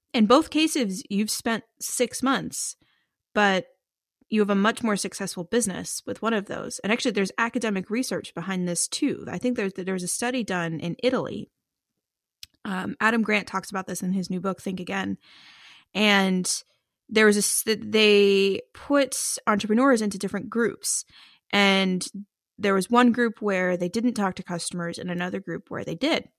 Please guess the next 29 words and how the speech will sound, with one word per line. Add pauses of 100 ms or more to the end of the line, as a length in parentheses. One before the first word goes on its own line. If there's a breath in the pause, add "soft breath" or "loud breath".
(120)
and
they
sort
of
built
prototypes
with
the
customers. (760 soft breath)
And
the
group
that (640)
integrated
customers
from
the
beginning
had
much
higher
revenue
at
the
end
of (240)
the
study
period.